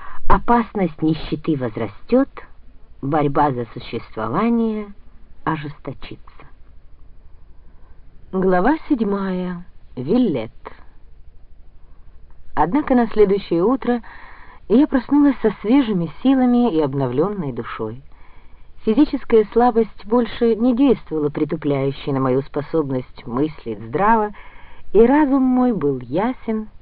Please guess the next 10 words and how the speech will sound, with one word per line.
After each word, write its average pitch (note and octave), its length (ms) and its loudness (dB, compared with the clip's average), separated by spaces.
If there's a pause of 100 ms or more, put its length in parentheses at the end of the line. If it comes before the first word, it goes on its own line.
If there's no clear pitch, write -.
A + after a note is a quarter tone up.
(120)
и E3+ 100 -2
деятелен. C3+ 760 -8 (1120)
Я C4 180 4
только A3+ 260 4
успела F#3+ 440 2
одеться, F#3+ 440 0
как E3+ 200 -4
в E3 80 -4
дверь G3+ 240 4
постучали. A2 760 -6